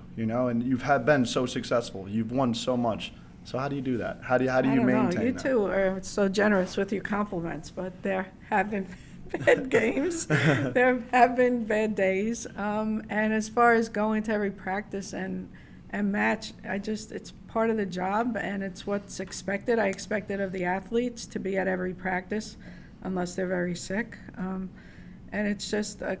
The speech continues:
Speaker 2: commitment that you have. You, you commit to participate, you commit to coach, then you're, you should be there. So it's just, you know.
Speaker 1: So sh-, showing up is more than half the battle. But then what goes in after that?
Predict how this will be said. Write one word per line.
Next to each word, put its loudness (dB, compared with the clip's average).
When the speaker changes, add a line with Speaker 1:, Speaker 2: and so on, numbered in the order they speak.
Speaker 2:
commitment -2
that 0
you -4
have. 0
You, -6
you -8
commit -2
to -2
participate, -2
you -8
commit -6
to -8
coach, -4
then -2
you're, -4
you -10
should -8
be -4
there. -4
So -6
it's -10
just, -6
you -6
know. -6
Speaker 1:
So 2
sh-, 0
showing 6
up 6
is 0
more 4
than 4
half 0
the -6
battle. -6
But 0
then 6
what 8
goes 6
in 4
after -2
that? -2